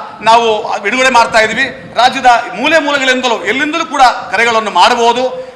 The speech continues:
ಕೇವಲ ಲವ್ ಜಿಹಾದ್ ಸಂಬಂಧಪಟ್ಟ ಕರೆಗಳನ್ನು ಮಾತ್ರ ಇದು ಸ್ವೀಕಾರ ಮಾಡುತ್ತೆ. ನಂತರದ ಕರೆಗಳಲ್ಲಿ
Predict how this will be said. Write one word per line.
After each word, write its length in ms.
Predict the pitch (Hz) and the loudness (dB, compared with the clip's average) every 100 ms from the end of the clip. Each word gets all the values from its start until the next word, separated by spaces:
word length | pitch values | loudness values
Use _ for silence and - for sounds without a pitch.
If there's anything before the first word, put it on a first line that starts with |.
| - | -6
ಕೇವಲ 280 | 214 262 262 247 - | 0 2 4 2 2
ಲವ್ 240 | 175 269 330 | 0 2 2
ಜಿಹಾದ್ 320 | 285 277 294 | 2 4 4
ಸಂಬಂಧಪಟ್ಟ 500 | 269 262 254 254 240 | 0 -2 -2 -4 -4
ಕರೆಗಳನ್ನು 400 | 220 208 214 214 | -2 0 0 0
ಮಾತ್ರ 300 | 208 302 330 302 - - - - - | 2 2 6 2 2 -6 -14 -18 -12
ಇದು 160 | 226 208 | -6 -6
ಸ್ವೀಕಾರ 460 | 190 226 254 247 | -6 -2 4 4
ಮಾಡುತ್ತೆ. 760 | 226 220 226 247 262 - - - | 4 2 0 -2 -2 -4 -12 -6
ನಂತರದ 400 | 220 294 330 302 | -4 -2 -2 0
ಕರೆಗಳಲ್ಲಿ 380 | 240 240 247 | 0 0 0